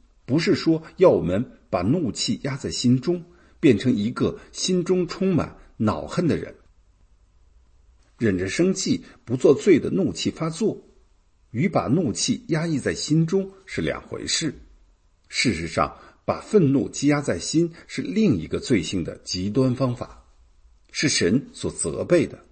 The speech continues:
生气却不要犯罪，不可含怒到日落。以弗所书四章二十六节。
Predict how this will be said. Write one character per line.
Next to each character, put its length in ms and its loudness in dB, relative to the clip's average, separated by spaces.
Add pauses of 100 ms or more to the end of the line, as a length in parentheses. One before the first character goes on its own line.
(580)
生 280 6
气 360 0 (100)
却 140 -4
不 100 -2
要 160 2
犯 240 -2
罪， 260 -2 (280)
不 160 0
可 120 -8
含 300 -4
怒 260 8 (140)
到 160 0
日 140 -6
落。 340 2 (400)
以 140 -6
弗 160 2
所 240 -4
书 360 0
四 280 0
章 380 -4 (100)
二 120 0
十 140 -10
六 180 0
节。 320 -12